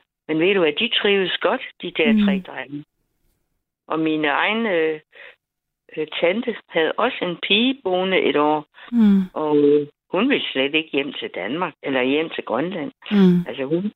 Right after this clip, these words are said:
Speaker 1: faldt i den grad til. Der, der snakker vi altså om tresserne. Du ved, de børn, man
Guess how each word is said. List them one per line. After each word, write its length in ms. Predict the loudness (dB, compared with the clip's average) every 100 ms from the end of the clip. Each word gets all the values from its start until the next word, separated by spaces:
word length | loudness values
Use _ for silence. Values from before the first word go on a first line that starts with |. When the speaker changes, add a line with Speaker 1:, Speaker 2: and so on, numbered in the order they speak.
| _
Speaker 1:
faldt 220 | 0 0 -2
i 160 | -8 -2
den 200 | -2 -2
grad 340 | -4 -4 -4 -4
til. 160 | -6 -6 -12 -8 -4
Der, 120 | -2
der 160 | 0 -2
snakker 300 | 0 0 0
vi 140 | 0 0
altså 240 | 0 -4
om 100 | -8
tresserne. 600 | -4 -4 -2 -4 -4 -8 _ _ _ _ _
Du 60 | -2
ved, 140 | 0 2
de 140 | 0 2
børn, 240 | 2 2 -2 -18 -20 _
man 120 | -6